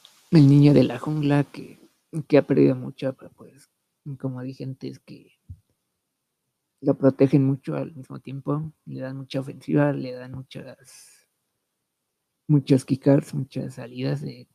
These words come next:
de cuentas, y, pues, sí, ¿no? No es difícil como que mantener creíble a alguien que, que pierde tanto, pero, pues,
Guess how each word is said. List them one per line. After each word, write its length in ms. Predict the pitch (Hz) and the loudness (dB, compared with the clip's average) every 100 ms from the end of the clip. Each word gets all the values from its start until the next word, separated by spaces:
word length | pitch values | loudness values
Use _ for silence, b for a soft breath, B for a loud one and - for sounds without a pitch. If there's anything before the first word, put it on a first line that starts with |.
| _ | _
de 200 | 147 143 | -16 -14
cuentas, 680 | - 131 156 151 151 - _ _ - | -10 -8 -4 -6 -6 -18 _ _ -20
y, 100 | 139 | -20
pues, 240 | - 123 | -20 -20
sí, 220 | - 123 | -18 -18
¿no? 260 | 120 123 156 _ _ _ _ _ _ _ _ _ _ _ _ _ _ _ _ _ _ _ - | -18 -20 -20 _ _ _ _ _ _ _ _ _ _ _ _ _ _ _ _ _ _ _ 0
No 180 | 160 | 4
es 100 | 147 | 4
difícil 420 | 151 151 147 156 - | 4 2 0 0 -2
como 240 | - 127 _ | -12 -20 _
que 240 | _ _ _ | _ _ _
mantener 520 | 143 143 131 131 135 139 | -18 -16 -12 -8 -6 0
creíble 500 | 135 135 131 135 135 | 2 4 2 -2 -4
a 100 | 131 | -12
alguien 300 | 135 143 135 | -20 -20 -20
que, 280 | 131 127 _ | -20 _ _
que 100 | - | -12
pierde 320 | 131 139 135 | -6 -4 -4
tanto, 400 | 131 139 139 160 | -6 -12 -8 -8
pero, 160 | 156 - | -8 -18
pues, 360 | - - 143 | -18 -20 -20